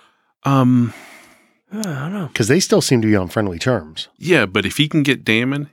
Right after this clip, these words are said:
Speaker 1: he can get Affleck.
Speaker 2: I don't know. They don't,
Speaker 3: You would
Speaker 2: they
Speaker 3: think. I mean, Kevin's spoken to Damon, though.
Speaker 2: Yeah, they just, they don't
Speaker 1: Yeah,
Speaker 2: talk.
Speaker 1: and Damon's spoken to Affleck.
Speaker 2: Well, yeah, it's
Speaker 1: I
Speaker 2: just,
Speaker 1: mean,
Speaker 2: it's
Speaker 1: come
Speaker 2: weird how,
Speaker 1: on.
Speaker 2: I don't know. I mean, I, I would say, you know, you don't really know what happened.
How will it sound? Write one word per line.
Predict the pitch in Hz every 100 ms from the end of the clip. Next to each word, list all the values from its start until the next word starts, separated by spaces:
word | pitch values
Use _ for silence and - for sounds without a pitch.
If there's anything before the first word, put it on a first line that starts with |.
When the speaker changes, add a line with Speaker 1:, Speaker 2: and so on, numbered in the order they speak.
| _
Speaker 1:
he | 117
can | 110
get | 107 98
Affleck. | 90 82 - 65 - _ _ _ _ -
Speaker 2:
I | 160
don't | 185
know. | 180 196
They | 151
don't, | 135 156 156
Speaker 3:
You | 135
would | 143
Speaker 2:
they |
Speaker 3:
think. | 147 160 123
I |
mean, | 117
Kevin's | 107 147 151
spoken | - - 135 117
to | 95
Damon, | 90 87 82
though. | 82 82 _ _ _
Speaker 2:
Yeah, | - 135 131
they | 117
just, | 127 139
they | 120
don't | 123 135
Speaker 1:
Yeah, | 123 165
Speaker 2:
talk. | 143
Speaker 1:
and | 110 104
Damon's | 107 113 139 139
spoken | - 123 135 143
to | 147
Affleck. | 156 202 - - - - _
Speaker 2:
Well, | - 180
yeah, | 143
it's | - - - _ _ _
Speaker 1:
I | 135
Speaker 2:
just, | 165
Speaker 1:
mean, | 160
Speaker 2:
it's | 135
Speaker 1:
come | 135 175
Speaker 2:
weird | 180
how, | 160 160 143
Speaker 1:
on. | 98 - -
Speaker 2:
I | 147
don't | 165
know. |
I | 180
mean, | 160
I, | 127 151
I | 147
would | 151
say, | 139 131
you | 143
know, | 131 117
you | 135
don't | 160 156
really | 139 123
know | 127
what | 123 110
happened. | 123 127 113 107